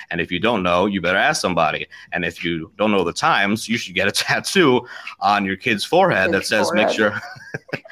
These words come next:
Speaker 1: <laughs> that says, "Mixture of Variety, nine P M," because we go nine P M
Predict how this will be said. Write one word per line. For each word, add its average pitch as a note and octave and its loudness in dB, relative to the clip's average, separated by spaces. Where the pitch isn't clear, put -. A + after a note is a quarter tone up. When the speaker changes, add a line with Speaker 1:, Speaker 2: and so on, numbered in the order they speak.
Speaker 1:
<laughs> A3 -2
that A#2 2
says, B2+ -2
"Mixture A#2+ 0
of A2+ 2
Variety, A#2 2
nine G2+ 0
P D3+ 0
M," D3+ 2
because A#2+ -2
we D3 0
go D3 4
nine F#2+ 2
P A2 -2
M F#2 -2